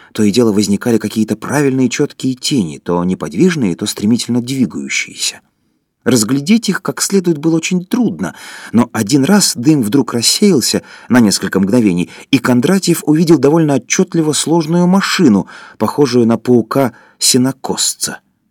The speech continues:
Машина подпрыгивала на месте, словно пыталась выдернуть ноги из вязкой огненной массы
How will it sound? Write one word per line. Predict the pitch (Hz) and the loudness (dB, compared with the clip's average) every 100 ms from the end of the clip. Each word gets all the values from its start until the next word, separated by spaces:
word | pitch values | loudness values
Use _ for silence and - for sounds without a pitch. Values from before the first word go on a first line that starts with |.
| _ _ | _ _
Машина | 113 113 - 110 98 | -2 0 0 0 0
подпрыгивала | 107 101 - 113 90 85 85 | -2 -6 -2 -2 0 -2 -2
на | 78 | -4
месте, | 92 170 - 95 | -4 -4 -4 -4
словно | 101 104 104 | -2 -2 -2
пыталась | 110 123 117 - | -2 0 -2 -2
выдернуть | 78 147 120 107 113 - | -2 0 2 4 2 0
ноги | 120 151 131 113 - - - | 0 0 0 -2 -6 -20 -12
из | - 107 | -6 -2
вязкой | 98 139 - - 113 | 0 0 0 -2 0
огненной | 127 107 113 110 113 | 0 0 0 2 2
массы | 110 101 - - - | 2 2 0 -4 -4